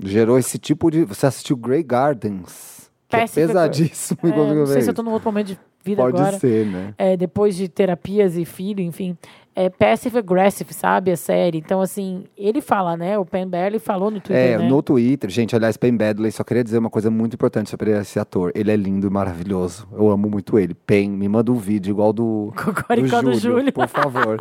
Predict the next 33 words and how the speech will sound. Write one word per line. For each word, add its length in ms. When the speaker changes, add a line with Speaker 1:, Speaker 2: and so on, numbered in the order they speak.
Speaker 2:
<laughs> 180
Speaker 1:
Te 200
amo. 340
É, 400
o 100
Penn 260
Badley 320
está 240
respondendo 520
no 120
Twitter 360
as 120
pessoas 340
que, 80
porque, 400
por, 160
eu 140
não 80
vi 80
a 60
série, 280
mas 180
ele 140
é 40
bonito 580
e 200
ele 120
é 20
legal 280
na 100
vida 160
real, 280
assim, 300